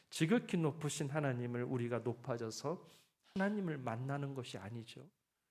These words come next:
그 거룩하신 하나님을 우리가 거룩해져서 하나님을 만나는 것도 아닙니다. 그저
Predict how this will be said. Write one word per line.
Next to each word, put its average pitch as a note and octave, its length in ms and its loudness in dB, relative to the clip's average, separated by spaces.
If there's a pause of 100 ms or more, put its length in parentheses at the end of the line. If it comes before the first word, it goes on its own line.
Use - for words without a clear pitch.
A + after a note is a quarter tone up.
(580)
그 F#3+ 180 10
거룩하신 D#3+ 800 4
하나님을 C3+ 640 -2
우리가 C#3+ 340 2
거룩해져서 D3 960 0 (360)
하나님을 E3 380 -2
만나는 C#3+ 500 2
것도 D#3 440 -2
아닙니다. B2+ 600 -8 (420)
그저 D3 380 2